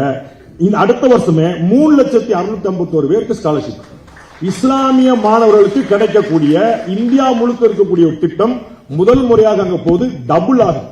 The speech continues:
இருநூத்தி பத்து சதவீதத்துக்கு கூட போகுது. அப்ப யோசிச்சு பாருங்க, இப்ப சிறப்பு அந்தஸ்துனா என்னன்னே தெரியாம எந்த சட்டம் இந்தியால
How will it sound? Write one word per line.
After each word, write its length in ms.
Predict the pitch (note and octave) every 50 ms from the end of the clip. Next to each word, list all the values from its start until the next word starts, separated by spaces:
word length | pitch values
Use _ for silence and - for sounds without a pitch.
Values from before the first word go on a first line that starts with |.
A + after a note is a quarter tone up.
| - - _ -
இருநூத்தி 540 | D3 E3 F3+ G3+ A3+ B3+ C4 C4 - A#3 F#3+
பத்து 180 | E3+ G3 E3 -
சதவீதத்துக்கு 360 | F#3+ G3 G#3+ G3+ G3 D#3+ D#3+
கூட 80 | E3 D#3+
போகுது. 240 | C#3 C3 A2 - - - - - - -
அப்ப 140 | - - D3+ E3
யோசிச்சு 220 | G3 G3+ G3+ G3
பாருங்க, 280 | F#3 F#3+ F#3+ F#3+ G3 F#3+ - - - - - - -
இப்ப 180 | - - F#3 F#3
சிறப்பு 400 | - - A#3 D4 C#4+ - C#4 C4+
அந்தஸ்துனா 360 | B3+ B3+ A#3+ - - B3 A#3 F#3+ F#3
என்னன்னே 400 | G#3 A3 A3+ A#3+ C4 B3+ - -
தெரியாம 380 | F#3+ F#3 G#3 G3+ F#3 D#3 C3 - - - - - - - _ _ _ _ _ _ _ _ _ _ _ _ _ _ _ _ _ _ _
எந்த 480 | C#3+ D#3+ G3+ A3+ C4 D4 D#4+ D#4+ E4+ D4+
சட்டம் 340 | D#4 C#4 C4 - D4 C4+ B3
இந்தியால 360 | A3+ A3+ A3+ A#3+ B3 A#3